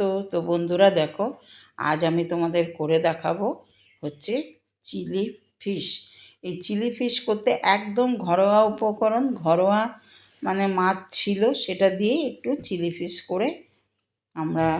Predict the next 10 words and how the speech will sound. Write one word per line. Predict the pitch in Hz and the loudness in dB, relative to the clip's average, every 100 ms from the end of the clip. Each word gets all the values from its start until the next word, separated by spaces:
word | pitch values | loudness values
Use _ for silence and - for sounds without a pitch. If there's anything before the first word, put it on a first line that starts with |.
| 160 | -4
খেয়েছি, | - - 196 202 294 | -8 0 0 2 -2
সেটাই | - 160 156 151 | -4 -2 -2 -2
তোমাদেরকে | 151 151 165 165 214 269 233 | -2 -2 0 -2 -2 -4 -2
দেখাচ্ছি। | 202 202 175 - - - 269 - - - - - | -4 -4 -8 -10 -10 -10 -10 -12 -20 -20 -20 -8
তো | 190 | -4
এই | 180 | 0
দেখো, | 175 175 175 247 | 2 2 2 0
এখানে | 214 190 180 247 339 - - - - - | 0 -2 -2 -2 -4 -10 -20 -20 -18 -6
চারশো | 180 170 - 196 | -4 -4 -2 -2
গ্রাম | 196 208 | -2 -2